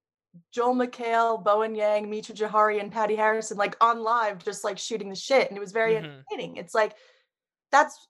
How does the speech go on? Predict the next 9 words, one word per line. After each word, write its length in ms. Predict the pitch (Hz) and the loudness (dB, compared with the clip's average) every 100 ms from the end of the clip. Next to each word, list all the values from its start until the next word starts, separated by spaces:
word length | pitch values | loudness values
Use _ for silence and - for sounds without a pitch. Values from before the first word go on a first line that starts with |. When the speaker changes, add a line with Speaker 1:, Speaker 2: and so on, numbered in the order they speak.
| _ | _
Speaker 1:
why, 540 | 208 226 220 220 214 - _ _ _ _ _ _ - | 0 2 2 -2 -6 -16 _ _ _ _ _ _ 0
I 140 | 233 | 2
mean, 300 | 262 269 262 - _ _ _ _ _ | 2 0 -2 -8 _ _ _ _ _
I 220 | 220 277 330 | -2 0 0
like 400 | 320 320 302 - | -2 -2 -4 -2
podcasts 500 | 269 262 262 262 262 | -2 -2 -2 -2 -4
because 280 | 254 254 | -10 -8
it's 160 | 247 240 | -10 -8
like, 180 | 240 | -10